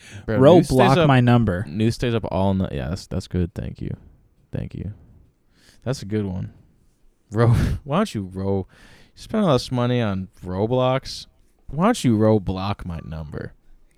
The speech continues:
Speaker 2: Yup.
Speaker 1: You're spe-, you're spending all of our money.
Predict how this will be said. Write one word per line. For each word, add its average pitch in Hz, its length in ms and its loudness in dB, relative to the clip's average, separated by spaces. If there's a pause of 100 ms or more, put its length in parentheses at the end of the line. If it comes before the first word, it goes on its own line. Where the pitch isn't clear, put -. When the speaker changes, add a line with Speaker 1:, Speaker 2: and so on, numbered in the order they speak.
Speaker 2:
Yup. 123 360 -2 (1300)
Speaker 1:
You're 156 100 -4
spe-, - 200 -12 (1120)
you're - 80 -8
spending 185 320 0
all 117 200 -2
of 127 160 -2
our 113 220 0
money. 113 320 -8